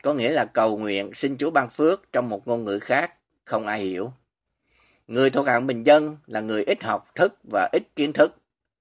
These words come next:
Nếu ai đó trong hội thánh dâng lời cầu nguyện xin Chúa ban phước cho một điều gì, thí dụ cho thức ăn đang bày ra trước hội thánh, mà lại cầu nguyện trong một ngôn ngữ mà người nghe không hiểu được, thì làm sao người nghe có thể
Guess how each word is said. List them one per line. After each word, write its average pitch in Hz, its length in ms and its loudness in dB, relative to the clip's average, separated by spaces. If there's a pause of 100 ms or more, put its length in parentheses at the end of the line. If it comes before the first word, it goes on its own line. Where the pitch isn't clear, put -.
(440)
Nếu 139 160 6
ai 160 160 6
đó 170 160 8
trong 156 200 2
hội 104 220 0
thánh 160 280 -4
dâng 156 220 4
lời 113 180 6
cầu 107 200 0
nguyện 104 340 -6
xin 147 200 -6
Chúa 156 160 0
ban 143 220 2
phước 180 300 -2
cho 139 80 -2
một 113 180 -4
điều 107 140 -2
gì, 107 340 -2 (200)
thí 160 100 -2
dụ 107 340 -2
cho 123 160 4
thức - 180 -8
ăn 135 240 -2
đang 127 220 -2
bày 101 180 0
ra 117 200 0
trước 151 200 -4
hội 95 160 -6
thánh, 156 260 0 (640)
mà 120 120 4
lại 131 160 4
cầu 123 180 4
nguyện 120 280 0
trong 156 160 2
một 120 160 0
ngôn 151 220 2
ngữ 117 280 2
mà 151 100 0
người 117 200 -2
nghe 147 260 2
không 143 260 0
hiểu 120 160 0
được, 117 280 2 (160)
thì 110 100 -8
làm 107 180 -4
sao 127 280 2
người 107 160 -6
nghe 120 220 -2
có 113 120 -8
thể 104 200 -4